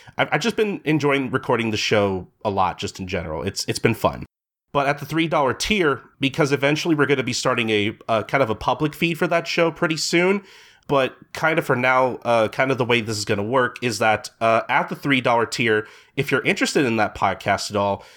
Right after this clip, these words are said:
and you start listening to it and you're like, "Oh man, I've caught up on everything that's out." Well, guess what? The five newest episodes of that podcast are always gonna be available on our Patreon, uh, kind of exclusively up until we can, uh, basically upload 'em to our public feed.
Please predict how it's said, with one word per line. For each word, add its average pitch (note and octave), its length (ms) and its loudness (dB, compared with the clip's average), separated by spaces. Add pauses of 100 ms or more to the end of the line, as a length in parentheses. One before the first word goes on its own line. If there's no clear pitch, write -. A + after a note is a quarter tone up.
and A#2+ 140 -2
you A#2 60 -2
start D3+ 240 0
listening C3+ 280 -2
to C#3 160 -2
it B2+ 60 0
and B2 80 -2
you're A#2 140 -2
like, A#2+ 180 0
"Oh G3 160 0
man, C3 240 0
I've - 140 -4
caught D#3 260 -2
up D#3+ 140 -2
on B2+ 260 -2
everything D3 380 -2
that's F3 160 -2
out." F3+ 200 0
Well, C3+ 100 -2
guess D3 360 -2
what? B2 320 -2 (300)
The B2+ 120 0
five G3 720 0
newest C#3 480 0
episodes C3 600 0
of A#2+ 180 -4
that A#2+ 240 0
podcast C3+ 640 0
are A2+ 220 0
always A2+ 240 0
gonna C#3 220 2
be B2 180 -2
available G#2 580 2
on G#2 220 2
our G2+ 100 0
Patreon, F2 640 -8 (440)
uh, G2+ 260 2
kind G#2+ 300 0
of G#2 80 -6
exclusively A2 960 -2
up A2+ 180 2
until G#2 520 0
we G2+ 180 -4
can, G2 240 -4
uh, F#2+ 200 -4 (360)
basically B2+ 340 0
upload A2+ 360 0
'em G#2 100 -4
to - 120 -2
our G2 80 2
public G2+ 380 -4
feed. G2+ 460 -2